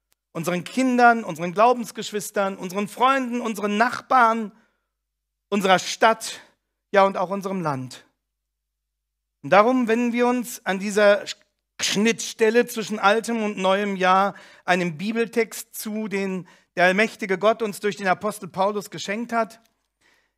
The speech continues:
Dieser Text gehört auch im liturgischen Kalender seit langem, ja, zu den klassischen Lesungen des Altjahresabends.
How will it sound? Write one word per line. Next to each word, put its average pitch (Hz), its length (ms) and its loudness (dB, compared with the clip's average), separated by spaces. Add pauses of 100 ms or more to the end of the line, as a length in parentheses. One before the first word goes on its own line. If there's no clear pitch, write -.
(180)
Dieser 196 220 0
Text 262 360 -2
gehört 254 340 4
auch 240 200 2
im 233 140 -2
liturgischen 254 720 -4
Kalender 233 500 0
seit 208 240 2
langem, 254 400 -4 (160)
ja, 254 260 -2
zu - 160 -10
den 196 240 -6
klassischen 247 640 -4
Lesungen 226 640 -4 (240)
des 185 300 -4
Altjahresabends. 131 1400 -4